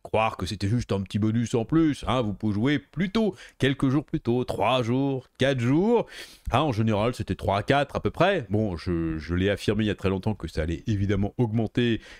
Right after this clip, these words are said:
et que bientôt on aura des une semaine, deux semaines, voire plus, hein, évidemment, tout doucement, parce que c'est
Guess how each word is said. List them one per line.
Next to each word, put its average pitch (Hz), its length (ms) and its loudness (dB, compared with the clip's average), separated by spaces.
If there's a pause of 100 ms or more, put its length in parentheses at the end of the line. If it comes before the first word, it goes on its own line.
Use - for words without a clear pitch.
(180)
et 165 200 4
que - 140 0
bientôt 120 380 0
on 110 100 0
aura 92 240 2
des 87 220 2
une 98 260 0
semaine, 92 380 0
deux 82 100 -4
semaines, 101 320 -2
voire 85 200 -2
plus, 175 360 -2
hein, 107 240 0
évidemment, 92 340 0
tout - 140 -4
doucement, 135 480 0 (640)
parce 107 180 -2
que 135 240 2 (240)
c'est 180 480 2